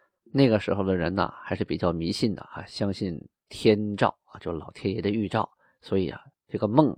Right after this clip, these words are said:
可能是老天爷对他的启示。当然了，日有所思，夜有所梦嘛。十月二十三这日啊，记录了庚子卯刻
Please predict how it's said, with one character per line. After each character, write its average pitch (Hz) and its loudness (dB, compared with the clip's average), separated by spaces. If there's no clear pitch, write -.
可 - -12
能 82 -6
是 - -2
老 85 0
天 - -2
爷 95 0
对 104 -2
他 - -2
的 98 0
启 - -6
示。 - -2
当 95 2
然 85 0
了， 85 -2
日 131 6
有 104 6
所 - 0
思， 127 4
夜 113 4
有 107 6
所 87 4
梦 120 6
嘛。 - -4
十 - 4
月 165 12
二 147 10
十 151 6
三 170 6
这 131 4
日 113 4
啊， 92 0
记 147 10
录 139 10
了 113 8
庚 190 12
子 135 6
卯 82 6
刻 - 6